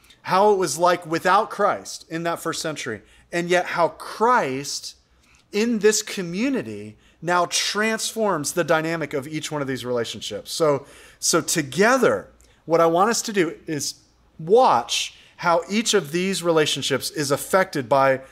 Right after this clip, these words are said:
the lordship of Jesus Christ. Let's begin with that first section, the, the relationship between wives and husbands. Look at your Bibles at Colossians chapter three, verse eighteen. Here's what it says in verses eighteen and nineteen.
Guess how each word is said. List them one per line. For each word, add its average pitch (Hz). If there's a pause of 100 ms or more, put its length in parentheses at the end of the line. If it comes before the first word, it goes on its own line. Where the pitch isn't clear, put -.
(140)
the 139
lordship 135 (240)
of 147
Jesus 120
Christ. - (300)
Let's 190
begin 294
with 277
that 196
first 214
section, 131 (500)
the, 156 (120)
the 151
relationship 190
between 170
wives 151 (200)
and 143
husbands. 131
Look 160
at 269
your 233
Bibles 160
at 139 (200)
Colossians 175
chapter 180
three, 131 (240)
verse 139
eighteen. 131
Here's 170
what 185
it -
says 147
in 143
verses 131
eighteen 139
and 120
nineteen. 107